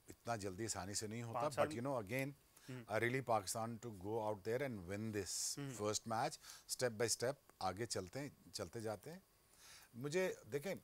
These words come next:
Speaker 1: आपको हमेशा ये डर तो लगा रहता है, पाकिस्तान टीम कोलैप्स तो करती है
Speaker 2: हम्म।
Speaker 1: बैटिंग में, ठीक है ना? और प्लस उनके स्पिनर्स अच्छे हैं, रन बॉल आपको नहीं खेलने देंगे, अ, जिम्बाब्वे को। But, you know, Pakistan से somehow have to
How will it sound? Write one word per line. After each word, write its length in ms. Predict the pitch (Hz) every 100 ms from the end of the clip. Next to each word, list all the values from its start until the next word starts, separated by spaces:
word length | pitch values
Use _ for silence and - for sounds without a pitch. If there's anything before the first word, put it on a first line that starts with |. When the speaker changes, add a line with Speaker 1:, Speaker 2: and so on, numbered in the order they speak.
| -
Speaker 1:
आपको 400 | - 104 - 156
हमेशा 300 | 120 110 -
ये 140 | 131 139
डर 180 | 113 104
तो 120 | 127
लगा 180 | 104 113
रहता 200 | 113 127
है, 60 |
पाकिस्तान 400 | 104 90 - 104
टीम 120 | 107
कोलैप्स 340 | 98 92 82 -
तो 60 |
करती 300 | 90 87 -
है 60 | 87
Speaker 2:
हम्म। 100 | 127
Speaker 1:
बैटिंग 200 | 101 - 78
में, 100 | 78 - - -
ठीक 200 | 92 131
है 60 |
ना? 80 | 139 - - - - - 104
और 160 | 117
प्लस 360 | - 120 131 131
उनके 360 | 113 139 151
स्पिनर्स 380 | 117 - 92 90
अच्छे 260 | 90 - 101
हैं, 260 | 98 135
रन 220 | 127 95 95
बॉल 240 | 90 92
आपको 240 | 90 -
नहीं 280 | 113 90 101
खेलने 340 | 104 87 82 78
देंगे, 280 | 71 64
अ, 1120 | 64 _ - - _ - _ _ _ - 82 78
जिम्बाब्वे 540 | 87 90 82 73 90
को। 160 | 127 175
But, 140 | 180
you 140 | -
know, 140 | 131 165 _ _ - -
Pakistan 400 | 110 147 165 147
से 180 | - 139
somehow 580 | - 131 127 127 139
have 80 | 117
to 80 | -